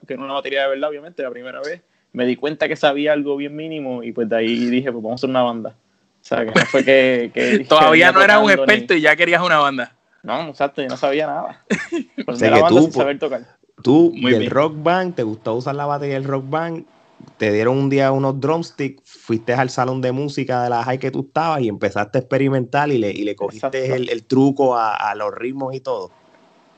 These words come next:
Speaker 1: Eso así, fue todo bien rápido. Este, obviamente después fui a la universidad y ahí estudié percusión, que de ahí pues entonces me formalicé mis estudios, pero s-, todos los primeros, los primeros instrumentos que aprendí, que fueron guitarra, piano, batería,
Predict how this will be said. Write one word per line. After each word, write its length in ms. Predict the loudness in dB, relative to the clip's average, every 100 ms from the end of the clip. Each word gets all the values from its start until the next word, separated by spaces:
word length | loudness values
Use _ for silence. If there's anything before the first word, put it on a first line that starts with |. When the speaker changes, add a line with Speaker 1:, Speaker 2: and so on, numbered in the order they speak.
| -20 _ _ _
Speaker 1:
Eso 300 | -8 -4 -4
así, 240 | -4 -6
fue 220 | -2 -2
todo 200 | 2 2 2
bien 180 | -2
rápido. 500 | -2 0 0 -2 -2 -4
Este, 760 | -6 -8 -12 -6 -4 -2 -6 -10 _ _ _ _ _ _ _ -16 -2
obviamente 400 | 2 2 2 0
después 200 | 0 0
fui 60 | 0
a 20 |
la 40 | 0
universidad 460 | 0 -4 -2 -2
y 80 | 0
ahí 100 | -2
estudié 420 | -4 -4 -2 -2 -2
percusión, 520 | -8 -8 -8 -10 -12 _ _ -10
que 120 | -8
de 80 | -6
ahí 140 | -6
pues 160 | -8 -10
entonces 300 | -8 -8 -4
me 100 | -6 -8 _ _ _ _
formalicé 480 | -10 -6 -6 -6
mis 200 | -6 -6 -6
estudios, 420 | -8 -4 -2 0
pero 320 | -2 0 -4
s-, 200 | -8 -16 -6
todos 120 | 0 2
los 80 |
primeros, 300 | 2 2 2 2 -2
los 140 | -6
primeros 220 | -6 -6
instrumentos 320 | -6 -8 -8 -6
que 60 |
aprendí, 220 | -6 -6
que 80 | -8
fueron 220 | -6 -6
guitarra, 480 | -6 -2 -2 -2 -4
piano, 380 | -4 -6 -8 -6
batería, 640 | -4 -4 -8 -4 -2 -4